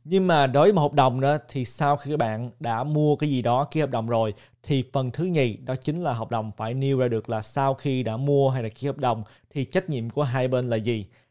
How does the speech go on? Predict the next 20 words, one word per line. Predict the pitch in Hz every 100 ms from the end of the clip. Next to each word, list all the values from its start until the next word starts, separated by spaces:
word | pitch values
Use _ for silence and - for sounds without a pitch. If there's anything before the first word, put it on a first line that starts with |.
| _
Cái | 196
này | 175 127
nó | 120 143
khó | - 156
chứng | 175 175 180
minh | 139
hơn | 135 131
các | 135
bạn. | 113 110 113 _ -
Có | 156 -
phải | 127 107 139
là | 147 117
sau | - 143 139
khi | 147
bạn | 120 117
mua | 127 127
đồng | 113
B | 117
N |
B | 131